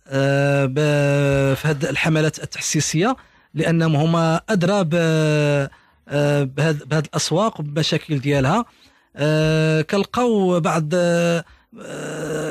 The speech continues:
كاينة استجابة، ولكن بغينا أكثر، تكون استجابة أكثر. آه، بالنسبة للأسواق، كنحاولوا أن ن-،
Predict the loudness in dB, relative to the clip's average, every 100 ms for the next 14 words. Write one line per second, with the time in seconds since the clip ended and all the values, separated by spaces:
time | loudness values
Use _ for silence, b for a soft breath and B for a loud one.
0 | -4 -2 -2 -2 0 2 2 0 -2 b
1 | b b -4 0 0 2 2 0 -4 -2
2 | -2 0 -2 -4 -4 -2 -2 0 -2 -2
3 | -2 -4 b b b b -2 2 2 2
4 | 0 0 -2 -2 -4 -2 -2 -2 0 0
5 | 0 2 2 2 2 2 2 2 2 0